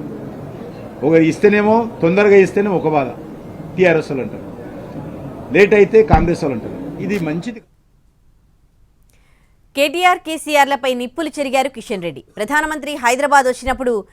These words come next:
Speaker 2: వీరెవరైనా రిసీవ్ చేసుకున్నారా అని ప్రశ్నించారు. ముఖ్యమంత్రిగా ఉన్నప్పుడు ఫామ్ హౌస్లో ఉండి ప్రధానికి కనీసం స్వాగతం పలకలేదని తప్పుబట్టారు కిషన్ రెడ్డి.
Speaker 1: కేటీఆర్, కేసీఆర్ యొక్క సర్టిఫికెట్ మాకు అవసరం లేదు.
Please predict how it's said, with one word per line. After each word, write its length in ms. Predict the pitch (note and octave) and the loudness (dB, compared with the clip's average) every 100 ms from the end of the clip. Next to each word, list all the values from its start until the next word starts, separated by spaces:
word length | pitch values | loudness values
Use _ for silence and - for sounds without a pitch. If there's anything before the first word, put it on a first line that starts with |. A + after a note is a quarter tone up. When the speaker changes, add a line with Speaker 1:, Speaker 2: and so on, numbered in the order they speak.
| _ | _
Speaker 2:
వీరెవరైనా 560 | F#3+ B3+ B3+ C4 C4 B3+ | -2 2 2 2 2 2
రిసీవ్ 440 | A3 G#3+ E4 - | 2 -2 -6 -6
చేసుకున్నారా 480 | D#4 D#4 D4+ D4 C#4 | -8 -8 -4 0 2
అని 120 | C4 | 0
ప్రశ్నించారు. 580 | B3+ G3 - F3 E3+ C3 - _ _ G3 | -2 -8 -8 -12 -12 -12 -16 _ _ -16
ముఖ్యమంత్రిగా 580 | G3+ D4+ D#4+ D#4 D#4 | -8 -6 -4 -2 0
ఉన్నప్పుడు 340 | D#4 D4+ C#4+ D4+ | 0 -2 -6 -6
ఫామ్ 380 | - B3+ C#4+ D#4 | 0 2 2 0
హౌస్లో 380 | D4+ D4 C#4 | -2 0 -2
ఉండి 360 | B3+ B3 B3 A#3+ _ _ | -2 -2 -6 -10 _ _
ప్రధానికి 420 | A3 A#3 D4 D4+ | -4 -2 -2 -4
కనీసం 420 | D4 B3 C#4 D4 C#4+ | -6 -6 -6 -8 -10
స్వాగతం 520 | B3+ B3 C#4+ E4 D#4 | 0 2 2 -2 -4
పలకలేదని 520 | B3+ B3+ B3 A#3 A3+ | -2 -2 -2 -4 -4
తప్పుబట్టారు 580 | A3 G#3+ G#3 G#3 G3+ F#3+ | -6 -6 -6 -4 -4 -6
కిషన్ 300 | G#3 G3+ D#3+ | -10 -14 -12
రెడ్డి. 260 | C#3+ - - _ _ _ _ - - _ _ _ _ _ _ _ _ F#3+ F#3 - - - - - | -14 -18 -20 _ _ _ _ -20 -20 _ _ _ _ _ _ _ _ -10 -10 -10 -16 -16 -8 0
Speaker 1:
కేటీఆర్, 600 | F#3 G#3+ - G#3 G#3 G3+ | 4 4 4 2 2 0
కేసీఆర్ 640 | F#3 G3 F3 G3+ G3 F#3 | 2 2 2 2 4 4
యొక్క 240 | F#3 F#3+ | 2 -2
సర్టిఫికెట్ 640 | F3 D#3 D3 D#3+ F3 F#3 F3 | -4 -4 -2 -2 -2 -2 -2
మాకు 280 | E3+ - | -2 -2
అవసరం 320 | C#3+ C#3 D#3+ D3+ | -4 -4 -4 -4
లేదు. 160 | C3+ | -6